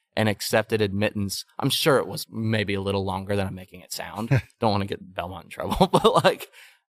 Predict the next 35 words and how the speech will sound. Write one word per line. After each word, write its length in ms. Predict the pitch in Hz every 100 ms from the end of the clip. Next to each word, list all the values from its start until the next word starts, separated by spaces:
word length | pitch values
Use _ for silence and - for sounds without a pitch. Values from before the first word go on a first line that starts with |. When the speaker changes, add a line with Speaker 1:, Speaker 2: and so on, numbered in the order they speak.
| -
Speaker 1:
it 80 | 156
was 200 | 147 98 101
that 260 | 123 127
fast 460 | - 143 107 - 110
where 100 | 110
I 40 |
went 320 | 117 123 - -
back 260 | 107 117
into 200 | 120 110
my 180 | 104 101
dad's 260 | 101 104 104
office 320 | 107 107 92
and 80 | 98
I 20 |
was 80 | 95
like, 160 | 92 -
"Well, 460 | - - 254 370 494 554 - - _ _ _ _ _ _ _ _ _ _ _
I'm 220 | 117 156 262
Speaker 2:
Not 260 | 185 180
only 200 | 226 226
Speaker 1:
going." 80 | 175
Speaker 2:
do 60 | 175
I 80 | 151
want 260 | 165 196
to, 180 | 143 139
I 160 | 123 147
am. 180 | 139 160
Speaker 1:
I 80 | 175
am. 360 | 170 220 190 135
Speaker 2:
Yeah, 160 | 139 120
Speaker 1:
And 100 | 131
he 80 | 151
was 80 |
Speaker 2:
yeah. 60 | 147
Speaker 1:
like, 180 | 131 117